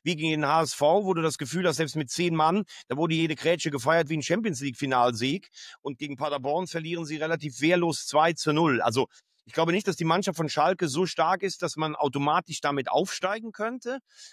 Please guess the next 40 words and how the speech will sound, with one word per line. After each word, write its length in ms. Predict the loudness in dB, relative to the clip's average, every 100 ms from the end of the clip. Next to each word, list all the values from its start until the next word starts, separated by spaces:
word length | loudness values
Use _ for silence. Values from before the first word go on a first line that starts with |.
| _ -10
Hannover 500 | -6 -4 -4 -4 -4
versucht 320 | -4 -6 -6
es 140 | -2
mit 160 | -2 -2
sehr 260 | 0 2
viel 260 | 2 2 2
Geld 320 | 4 4 2
seit 300 | 2 0 0
Jahren, 600 | 0 2 4 4 2 0 -8 -20 -20 -20 _ _
ähm, 480 | -4 -2 -2 -6 -8 _ _ _ _ -8
ist 140 | -2
aber 160 | 0 0
jetzt 240 | -2 -4
auch, 300 | 0 0 0
muss 240 | -4 -4 -2
man 80 | 0
sagen, 160 | 0
unter 140 | 0 -2
Breitenreiter 600 | 0 -2 0 -2 0 -2
so 160 | -4
viele 240 | -2 0 0
Unentschieden 540 | 2 2 0 0 0
gespielt, 480 | 0 -2 0 0 2
denn 160 | 0
das 180 | 2 0
ist 160 | -2 0
ja 80 | 2
das 160 | 0
Problem. 460 | -2 -6 -2 -2 -4 -10 -8
Wir 140 | -4
reden 240 | -2 -2 -4
immer 260 | -2 0
alle, 220 | 2 0 0
dass 140 | -2
so 100 | -6 -10
wenig 380 | -2 2 2 0
Punkte 320 | 0 0 0
dieses 320 | -2 -2 -2 0
Jahr 160 | 2
reichen. 420 | 2 2 0 -8